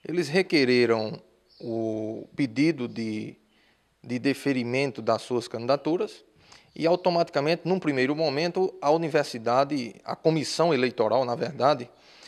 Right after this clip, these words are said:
eh, deliberou por indeferir o, o pedido deles, de, da professora Lígia e de Rodrigo Ceballos. E aí, automaticamente, elas me procuraram, foi feito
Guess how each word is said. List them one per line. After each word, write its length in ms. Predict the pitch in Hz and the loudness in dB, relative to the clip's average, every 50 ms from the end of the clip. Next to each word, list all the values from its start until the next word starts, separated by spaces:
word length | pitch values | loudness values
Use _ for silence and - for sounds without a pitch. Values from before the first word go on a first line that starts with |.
| - _ _ _ _ - | -20 _ _ _ _ -6
eh, 360 | - 127 127 131 135 143 147 156 | -2 2 2 4 4 4 2 2
deliberou 500 | 135 151 170 170 160 156 143 127 139 156 | 0 2 2 4 4 4 6 6 6 4
por 240 | 147 151 - 165 165 | 2 2 2 2 2
indeferir 880 | 180 190 180 147 196 247 - - - 208 165 135 120 127 147 165 170 165 - _ _ _ _ _ - - _ _ _ | 2 0 2 4 4 4 4 2 2 2 2 2 2 0 -2 -2 -4 -8 -14 _ _ _ _ _ -20 -20 _ _ _
o, 560 | - - 135 139 143 143 151 156 156 170 - - - | -8 -4 -2 0 2 4 4 4 4 2 2 -2 -6
o 80 | - 139 | -12 -10
pedido 680 | - - 175 143 123 147 160 165 147 127 113 101 - - _ _ _ _ _ _ _ _ | -6 -6 -6 -4 0 0 0 0 0 -4 -8 -8 -12 -20 _ _ _ _ _ _ _ _
deles, 560 | 143 - 135 131 131 120 117 117 113 - - - | 0 4 6 6 6 6 4 -2 -8 -12 -16 -14
de, 140 | 120 117 120 | -12 -12 -6
da 140 | 98 117 117 | -6 -6 -4
professora 360 | - 131 - - 147 147 165 | -2 -4 -4 -2 -2 0 0
Lígia 400 | 160 143 160 185 185 180 214 202 | 0 0 0 -2 -2 -4 -4 -6
e 160 | 196 - - | -6 -6 -8
de 120 | 151 160 165 | -8 -6 -4
Rodrigo 300 | 160 156 123 135 151 156 | -4 -2 -4 -4 -6 -4
Ceballos. 540 | - 185 156 120 110 113 107 95 - _ _ _ _ _ _ - - - - _ _ _ _ _ - | -6 -8 -6 -6 -8 -8 -10 -12 -16 _ _ _ _ _ _ -20 -20 -20 -20 _ _ _ _ _ -4
E 100 | - 185 | -2 0
aí, 400 | 190 185 180 180 196 202 208 214 - | 2 4 4 2 2 0 0 -2 0
automaticamente, 880 | - 165 190 185 - 190 170 156 151 151 - 185 175 165 180 190 185 190 | 2 2 0 2 2 2 4 4 4 4 2 0 0 2 0 2 4 4
elas 140 | 170 151 143 | 4 4 4
me 100 | 160 151 | 2 0
procuraram, 800 | 156 151 156 - 208 202 180 175 180 180 185 190 185 180 180 - _ | 2 0 0 2 2 0 2 2 2 2 2 0 -2 -4 -8 -12 _
foi 200 | - - 165 151 | -2 0 2 2
feito 560 | - - - 143 135 123 120 - 123 113 - | 2 0 0 0 2 0 0 -4 -10 -12 -12